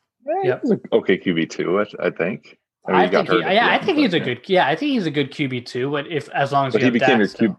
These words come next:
Speaker 1: Q-, right, he became your Q B one when Dak
Speaker 2: Yeah.
Speaker 1: went down, so.
Speaker 2: Yeah. Yeah,
Speaker 1: Uh,
Speaker 2: it's
Speaker 1: that was
Speaker 2: huge. And then,
Speaker 1: unfortunate.
Speaker 2: and then bye week shuffling is huge.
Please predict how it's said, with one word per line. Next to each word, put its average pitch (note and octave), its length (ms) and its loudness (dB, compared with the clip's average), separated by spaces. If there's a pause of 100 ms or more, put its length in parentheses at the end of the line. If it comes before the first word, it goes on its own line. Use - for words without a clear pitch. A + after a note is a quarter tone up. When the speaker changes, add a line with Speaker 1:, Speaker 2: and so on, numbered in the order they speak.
Speaker 1:
Q-, - 100 -20 (220)
right, D2+ 260 2
he F2+ 60 -8
became G2 280 -4
your F2+ 100 -2
Q F#2+ 160 -6
B D#2+ 120 -4
one E2 460 -6
when G#2 240 -2
Dak G#2 160 0
Speaker 2:
Yeah. B2 160 -10
Speaker 1:
went G#2 140 -8
down, G2 280 -4
so. - 260 -12
Speaker 2:
Yeah. A#2 200 -12 (880)
Yeah, F3+ 160 4
Speaker 1:
Uh, F#3 40 4
Speaker 2:
it's E3 100 4
Speaker 1:
that C#3 60 2
was - 20 2
Speaker 2:
huge. A3+ 200 4
And D#3+ 200 0
then, D#3 160 2
Speaker 1:
unfortunate. G#3 180 -4
Speaker 2:
and D3+ 120 0
then C3 140 0
bye C#3+ 280 2
week D#3 180 0
shuffling D3+ 500 -2
is C#3+ 140 -2
huge. D3+ 400 -2